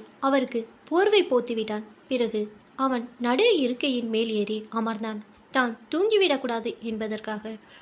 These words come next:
உட்கார்ந்தே இருந்தான். சற்று நேரத்துக்கு பிறகு அவனுக்கு கழுத்தும் முதுகும் வலிக்க ஆரம்பித்தன. இனி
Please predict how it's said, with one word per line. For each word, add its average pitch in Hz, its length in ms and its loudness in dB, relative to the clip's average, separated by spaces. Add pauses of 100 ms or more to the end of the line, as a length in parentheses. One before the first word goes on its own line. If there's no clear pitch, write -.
(120)
உட்கார்ந்தே 294 480 2
இருந்தான். 233 360 -2 (260)
சற்று 370 360 0
நேரத்துக்கு 285 400 0
பிறகு 220 320 -2 (160)
அவனுக்கு 233 460 0
கழுத்தும் 254 500 -2 (140)
முதுகும் 330 420 2
வலிக்க 254 340 0
ஆரம்பித்தன. 220 500 -4 (960)
இனி 269 220 2